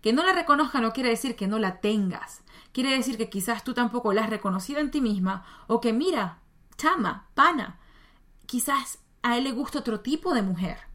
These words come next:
Quizás él está buscando una mujer que esté interesada en otras cosas. Y tú tampoco serías feliz en una relación con una persona así porque tú quieres a alguien que también tenga intereses afines a los tuyos.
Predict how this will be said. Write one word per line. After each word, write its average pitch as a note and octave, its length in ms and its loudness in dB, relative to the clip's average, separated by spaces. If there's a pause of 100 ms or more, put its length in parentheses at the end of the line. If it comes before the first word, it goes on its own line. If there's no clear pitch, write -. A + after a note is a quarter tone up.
(300)
Quizás B3+ 320 0
él C#4 80 -2
está C4+ 220 0
buscando B3+ 420 2
una B3 140 4
mujer A#3 260 0
que A3+ 80 -2
esté A3 120 -2
interesada B3 440 -2
en A#3+ 80 2
otras A#3+ 240 -2
cosas. D#4+ 520 -2 (520)
Y B3 140 2
tú - 180 -2
tampoco F4+ 380 0
serías C#4 260 -4
feliz C4+ 260 0
en A#3+ 80 2
una B3+ 160 2
relación A#3+ 360 0
con A3 160 -2
una A#3+ 160 0
persona B3+ 280 -2
así C4 180 -4
porque C#4+ 200 -4
tú A3+ 140 -6
quieres A#3 220 0
a A#3+ 40 2
alguien A#3+ 180 0
que A3+ 60 -4
también G#3 280 -2
tenga G#3+ 280 -2
intereses G#3+ 400 -2
afines G3 340 -4
a G3+ 60 -2
los A3 140 -4
tuyos. - 440 -4